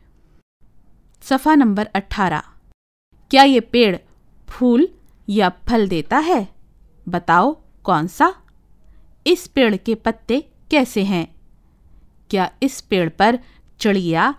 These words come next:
या दूसरे जानवर रहते हैं? कौन-कौन से? अपने दोस्त पेड़ के बारे में और बहुत सी मालूमात हासिल करो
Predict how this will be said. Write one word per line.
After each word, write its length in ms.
या 200
दूसरे 520
जानवर 380
रहते 360
हैं? 300
कौन-कौन 440
से? 300
अपने 360
दोस्त 460
पेड़ 340
के 160
बारे 320
में 240
और 260
बहुत 380
सी 180
मालूमात 720
हासिल 420
करो 320